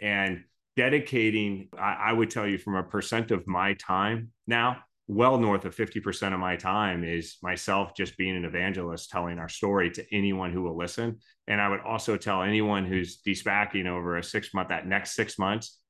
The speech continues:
take every call, take every one of them, even if you're not sure. And it might be someone who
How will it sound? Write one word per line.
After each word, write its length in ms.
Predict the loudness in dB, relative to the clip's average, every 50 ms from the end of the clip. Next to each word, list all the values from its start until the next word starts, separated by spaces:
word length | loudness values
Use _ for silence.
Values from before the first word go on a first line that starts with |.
| _ -2
take 320 | 2 4 4 4 2 -2 _ _ -2
every 380 | -2 -2 0 0 0 0 -2 -2 -8 -12
call, 420 | -6 -4 -4 -4 -4 -10 -14 _ _ _ _ _ _ _ _ _
take 220 | -2 -2 -2 -2 0
every 240 | 2 4 6 6 4
one 220 | 6 4 2 2
of 100 | 0 -2
them, 180 | -4 -8 -8 -10 _ _ _ _ _ 4
even 300 | 6 6 8 8 6 4
if 180 | 4 2 2
you're 160 | 2 4 4 4
not 260 | 4 2 0 -2 -6
sure. 400 | -4 -2 -2 -2 -2 -6 -8 -6 0
And 200 | 2 2 4 2
it 120 | 0 0
might 240 | 0 0 0 0 0
be 160 | 0 0 0
someone 480 | 0 0 0 0 0 2 0 0 2 2
who 380 | 4 4 6 6 4 2 0